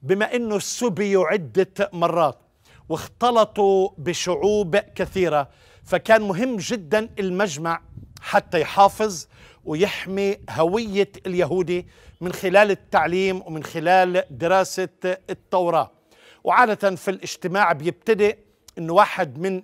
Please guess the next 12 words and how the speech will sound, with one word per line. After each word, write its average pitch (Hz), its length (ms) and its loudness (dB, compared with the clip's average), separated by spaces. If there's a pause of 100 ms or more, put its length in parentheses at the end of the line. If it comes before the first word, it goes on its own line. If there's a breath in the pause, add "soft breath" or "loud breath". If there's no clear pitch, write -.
اللاوي 180 480 2
أو 147 340 0
شخص، - 500 -4 (340 soft breath)
آه، 170 260 4
مسؤول 208 680 -2
بيضرب 175 480 -2
بالشوفير 180 680 -2
في - 220 -4
ال-، 175 380 0 (380 soft breath)
في - 200 -2
البوق، 196 560 0
بيأذن 214 600 -2